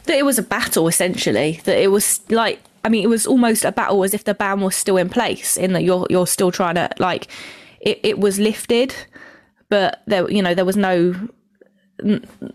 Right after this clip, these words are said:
you, you didn't have the volume of teams there to really kind of put the pressure on to actually kind of make things happen in a real big way, to make a big fuss about it. Um,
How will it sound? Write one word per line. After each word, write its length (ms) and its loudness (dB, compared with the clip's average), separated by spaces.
you, 220 -2
you 140 -4
didn't 220 0
have 360 -4
the 80 -2
volume 420 0
of 120 -2
teams 380 0
there 220 0
to 140 -2
really 340 2
kind 220 -4
of 60 -4
put 180 -2
the 60 -4
pressure 400 -2
on 200 0
to 140 -4
actually 520 0
kind 260 0
of 60 0
make 200 2
things 280 -2
happen 280 -2
in 100 0
a 60 0
real 380 2
big 200 0
way, 420 0
to 100 -2
make 240 -2
a 80 -2
big 180 -4
fuss 280 -4
about 340 -2
it. 240 -2
Um, 520 0